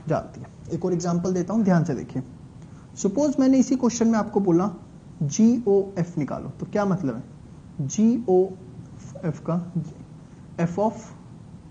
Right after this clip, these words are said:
g of f x। अब f x क्या है आपका? टू एक्स प्लस फ़ाइव। टू एक्स प्लस फ़ाइव। अब एक्स की जगह आप ये डालिए थ्री,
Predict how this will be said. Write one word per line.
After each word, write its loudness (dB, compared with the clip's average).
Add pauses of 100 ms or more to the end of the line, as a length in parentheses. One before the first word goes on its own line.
(840)
g 2
of 0 (120)
f -4
x। -8 (960)
अब 6 (640)
f 0
x 0
क्या 2
है 6
आपका? -2 (920)
टू 4
एक्स -2
प्लस -4 (380)
फ़ाइव। 0 (1120)
टू 2
एक्स 0
प्लस -2 (140)
फ़ाइव। -6 (580)
अब -2
एक्स -2
की 2
जगह 4
आप 2
ये 4
डालिए 2 (260)
थ्री, 0